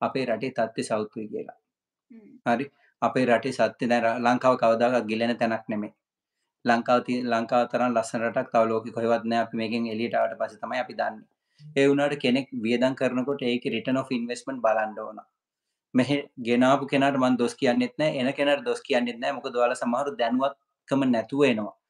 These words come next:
Speaker 1: බ්ලයින්ඩ් ෆෝල්ඩඩ් කියන්නේ ඕකට තමයි. සමහරු එන්න කලින් අහලා බලන්න ඕනි ඔයාව ගෙන්නන කෙනා. මගෙන් අය කරන ගාන කොච්චරද? මට එන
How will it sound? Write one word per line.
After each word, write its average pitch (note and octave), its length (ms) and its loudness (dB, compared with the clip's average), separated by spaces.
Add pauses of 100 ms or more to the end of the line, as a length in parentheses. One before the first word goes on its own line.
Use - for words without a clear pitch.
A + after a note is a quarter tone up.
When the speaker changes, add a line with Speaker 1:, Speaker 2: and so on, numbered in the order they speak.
(300)
Speaker 1:
බ්ලයින්ඩ් D3+ 380 8
ෆෝල්ඩඩ් E3+ 400 -2
කියන්නේ E3 280 0
ඕකට B2 220 -6
තමයි. G#2+ 320 -6
සමහරු C3+ 440 2
එන්න C#3 220 2
කලින් E3 320 2
අහලා C3+ 240 4
බලන්න A#2+ 340 4
ඕනි B2+ 220 2
ඔයාව A#2 260 0
ගෙන්නන A2 340 -2
කෙනා. G#2+ 300 -16 (440)
මගෙන් B2 320 4
අය A#2+ 160 2
කරන A#2+ 340 0
ගාන A#2 260 2
කොච්චරද? A2+ 460 -6
මට A#2 340 -4
එන B2+ 180 0